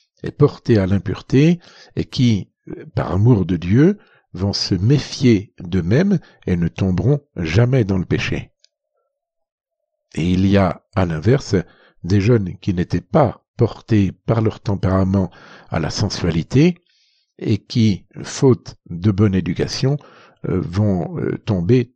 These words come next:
très, très, très profondément, et certains d'ailleurs n'en sortiront pas. Je vous dis cela parce que si vous constatez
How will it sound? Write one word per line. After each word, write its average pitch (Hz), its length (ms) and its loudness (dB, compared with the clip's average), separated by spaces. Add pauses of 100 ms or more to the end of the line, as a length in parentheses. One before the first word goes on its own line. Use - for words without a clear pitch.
très, 120 260 0
très, - 280 -6
très - 260 -2
profondément, 87 680 -2 (380)
et - 60 -2
certains - 360 -4
d'ailleurs 92 380 0
n'en 85 120 -8
sortiront - 480 -2
pas. - 300 -10 (1400)
Je - 160 -6
vous 87 160 -2
dis 117 160 2
cela 104 440 0 (440)
parce - 240 -6
que 110 120 0
si - 180 -4
vous 107 160 0
constatez 110 840 0